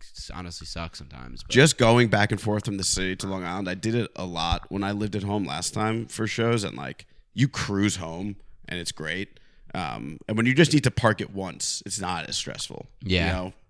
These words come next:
Speaker 2: It's, it's not like,
Speaker 1: Or if
Speaker 2: but
Speaker 1: you have a, if you have a garage.
Speaker 2: I'm just wondering if I can do it for a month.
Speaker 1: Yeah. You're just, you're, is that where you're gonna try out? Maybe you need a, a change of scenery.
Speaker 2: No, I don't. It's so funny. Like, as I was leaving, as I moved out, they renovated the basement.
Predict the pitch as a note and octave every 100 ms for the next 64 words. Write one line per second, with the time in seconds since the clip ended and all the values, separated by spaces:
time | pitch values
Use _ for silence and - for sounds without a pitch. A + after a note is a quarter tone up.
0 | - C#2 G#2 G2 G#2+ A2 G2 E2+ F#2 A2+
1 | G2+ F#2+ A2 G#2+ F#2+ F2+ - F#2 G#2 E2
2 | F#2+ F2 E2 D2+ E2 D#2 B2 G2 A2+ B2
3 | A#2 A2 G#2 F#2+ F#2+ F#2+ F2 - F#2 E2
4 | D#2 A1 - - - - - - E2+ D#2+
5 | E2+ - - - - E2+ E2 D2+ - C#2+
6 | E2+ E2 D#2+ F2+ F#2 F2 F2 F2 E2 E2+
7 | E2 F2 B2 C#3+ C#3 C3 A#2+ G#2+ - G2
8 | - G2+ F#2 F2 - E2 D#2 C#2+ D2+ -
9 | - - G2+ F2+ E2 A2 F#2+ - - -
10 | - - - - - - - A#2+ - D3
11 | B2+ C3+ G#2 G2 G2 A2+ A#2+ A#2 F#2+ F#2+
12 | F#2+ G#2+ F#2 G2 F#2+ G2 F2+ F#2 G2 F#2+
13 | F2 F2 F2 F2 F#2 D#2+ D#2 D#2 - A2+
14 | A2+